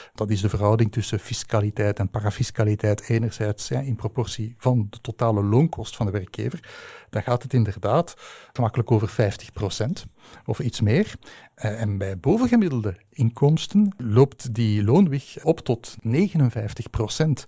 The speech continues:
Dat is de gemiddelde loonwig, hè. Als een, de marginale druk, hè, als de werkgever extra loonsopslag geeft, dan gaat van die extra loonsopslag ongeveer zevenenzestig procent naar de fiscus en de, en de R S Z.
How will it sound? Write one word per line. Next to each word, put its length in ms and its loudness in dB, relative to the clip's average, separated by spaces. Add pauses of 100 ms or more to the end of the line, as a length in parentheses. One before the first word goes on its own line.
(560)
Dat 160 -4
is 60 -20
de 180 0
gemiddelde 400 2
loonwig, 440 -8
hè. 120 -4
Als 220 -2
een, 280 -2 (400)
de 220 -10
marginale 640 0
druk, 320 -4
hè, 80 -4
als 180 0
de 60 0
werkgever 640 0 (420)
extra 280 -4
loonsopslag 720 0
geeft, 360 -2 (320)
dan 100 -10
gaat 180 0
van 140 -2
die 140 0
extra 320 -4
loonsopslag 600 0
ongeveer 300 0
zevenenzestig 800 2
procent 540 -8
naar 160 -4
de 60 -10
fiscus 560 -6
en 280 4
de, 120 4
en 300 4
de 140 2
R 140 2
S 60 -4
Z. 100 6